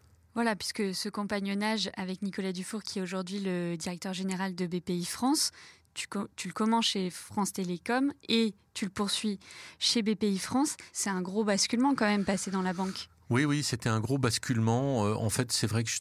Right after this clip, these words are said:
Speaker 2: j'avais, euh, je devais avoir quarante-cinq ans à l'époque, quarante, un peu, un peu moins de,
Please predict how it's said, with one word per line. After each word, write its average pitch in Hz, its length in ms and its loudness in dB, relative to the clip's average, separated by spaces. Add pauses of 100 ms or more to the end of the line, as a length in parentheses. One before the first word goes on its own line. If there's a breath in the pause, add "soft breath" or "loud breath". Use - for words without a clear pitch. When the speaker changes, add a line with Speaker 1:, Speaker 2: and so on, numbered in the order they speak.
(160)
Speaker 2:
j'avais, 104 440 2
euh, 101 60 0 (640)
je - 100 -14
devais 98 120 -4
avoir 98 180 -6
quarante-cinq 113 560 -2
ans 120 100 0
à 123 60 0
l'époque, 107 300 -2
quarante, 101 360 -4
un 101 120 -4
peu, 113 120 -8
un - 80 -6 (120)
peu 113 100 -10
moins 101 200 -4
de, 92 220 -6